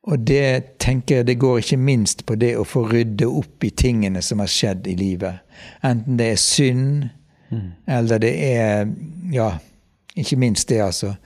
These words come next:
Speaker 1: Det å bekjenne for Jesus, møte Gud som Jesaja møtte Gud, den hellige, tre ganger hellige,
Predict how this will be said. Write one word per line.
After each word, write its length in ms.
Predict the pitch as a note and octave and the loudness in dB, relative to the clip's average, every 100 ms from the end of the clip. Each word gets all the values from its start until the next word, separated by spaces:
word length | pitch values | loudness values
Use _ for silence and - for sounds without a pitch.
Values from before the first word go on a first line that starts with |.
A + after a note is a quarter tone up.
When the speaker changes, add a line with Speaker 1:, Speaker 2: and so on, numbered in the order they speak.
| - - | -20 -6
Speaker 1:
Det 160 | D3+ C3 | 0 2
å 60 | |
bekjenne 640 | A2+ - - D3 C#3 G#2+ G2 | 0 -2 0 2 2 0 -2
for 120 | A#2 | 0
Jesus, 680 | B2 B2 - A2 - - - _ _ _ - - - - - | 2 2 0 -6 -6 -8 -12 _ _ _ -20 -20 -20 -20 -4
møte 720 | A#2 A2+ B2+ D3 C3+ - A#2 | 0 4 4 4 0 -2 0
Gud 540 | G#2+ B2 C3 G#2+ G2+ G2 | 2 2 4 4 2 0
som 240 | - A2+ | 0 0
Jesaja 600 | A2 G#2+ - D3+ B2+ G#2 | 2 2 2 2 4 2
møtte 400 | G2 G2+ F#2 - G#2 | 2 0 -2 -4 0
Gud, 520 | G#2+ G#2+ G#2+ A#2 - - - - - - _ _ _ - F3+ | 2 2 0 -2 -12 -16 -20 -20 -20 -20 _ _ _ -12 -2
den 220 | C3 F#2 | 0 0
hellige, 500 | G2 C3 C#3+ C#3 G#2 | 2 2 4 4 2
tre 300 | - D#3 C3+ | 2 2 2
ganger 260 | A#2 A2 G2 | 0 2 2
hellige, 600 | G#2+ A#2+ B2 G2+ G#2+ | 2 4 4 2 0